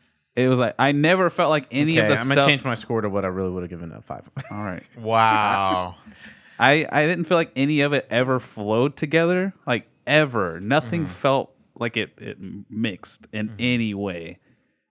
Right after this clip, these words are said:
Speaker 1: Like, all the characters felt wrong. It looked like, it felt like they f-, completely forgot who they were between movies.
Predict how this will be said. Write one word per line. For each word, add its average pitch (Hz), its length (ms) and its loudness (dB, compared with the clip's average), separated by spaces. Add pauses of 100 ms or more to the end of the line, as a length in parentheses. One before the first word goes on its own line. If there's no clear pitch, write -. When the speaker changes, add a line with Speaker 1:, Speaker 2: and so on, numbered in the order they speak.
(380)
Speaker 1:
Like, 95 240 -6
all 135 180 2
the 139 80 -2
characters 131 460 -2
felt 120 300 0
wrong. 110 260 0
It 107 40 -2
looked 123 140 -4
like, 123 100 -4
it 110 100 -6
felt 131 180 -2
like 127 120 -4
they 123 160 -2
f-, - 320 -20
completely 135 500 -2
forgot 113 460 -2
who 120 200 -2
they 110 200 0
were 104 480 -4
between 104 440 -6
movies. 104 760 -6